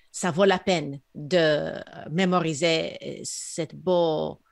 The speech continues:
cette belle confession de foi qui va ainsi. «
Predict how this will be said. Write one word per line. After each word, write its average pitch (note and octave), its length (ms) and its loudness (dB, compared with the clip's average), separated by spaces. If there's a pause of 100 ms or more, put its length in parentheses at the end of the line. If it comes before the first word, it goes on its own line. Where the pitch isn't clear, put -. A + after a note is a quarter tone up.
cette D#3 280 -4
belle E3+ 300 0
confession E3+ 500 -4
de D3+ 120 -2
foi D#3 300 -4 (580)
qui D#3+ 160 -4
va D3 120 -4
ainsi. « C#3+ 460 -8